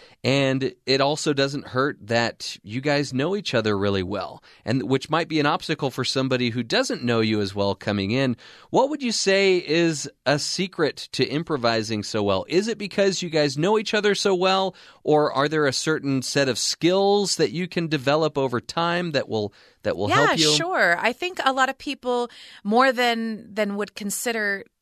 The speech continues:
Speaker 2: how much they use improvisation in their lives and improv and how useful it is. I think it bleeds into everything that I do. For sure,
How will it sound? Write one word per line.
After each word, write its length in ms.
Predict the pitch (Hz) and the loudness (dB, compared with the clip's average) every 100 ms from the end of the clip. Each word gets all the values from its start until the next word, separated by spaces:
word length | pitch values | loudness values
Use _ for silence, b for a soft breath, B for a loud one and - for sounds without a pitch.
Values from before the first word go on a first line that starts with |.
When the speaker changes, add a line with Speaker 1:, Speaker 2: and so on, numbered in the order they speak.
| - | -14
Speaker 2:
how 280 | - 233 240 | -6 -2 0
much 340 | 220 220 - | 0 -2 -2
they 80 | 214 | -6
use 240 | 202 202 | -6 -6
improvisation 800 | 196 196 185 175 175 165 - 165 | -8 -8 -8 -6 -6 -6 -6 -8
in 200 | 160 160 | -10 -10
their 240 | 156 147 143 | -6 -6 -6
lives 560 | 139 123 98 - - - | -6 -8 -10 -12 -12 -12
and 140 | 170 | -10
improv 500 | 175 175 - 123 - B B B | -10 -8 -6 -6 -10 B B B
and 160 | - 208 | -4 -4
how 200 | 190 220 | 0 0
useful 500 | 202 190 208 - 156 | 0 -6 -8 -8 -4
it 80 | 139 | -4
is. 180 | 127 - | -4 -2
I 160 | 208 233 | -2 -2
think 160 | 233 | -6
it 80 | 196 | -10
bleeds 320 | 190 196 180 | -8 -10 -8
into 200 | 165 165 | -12 -6
everything 380 | 170 165 160 165 | -6 -6 -10 -10
that 100 | 147 | -6
I 100 | 135 | -6
do. 200 | 131 131 | -6 -8
For 160 | - 180 | -8 -6
sure, 480 | - - 294 208 | -4 -4 2 2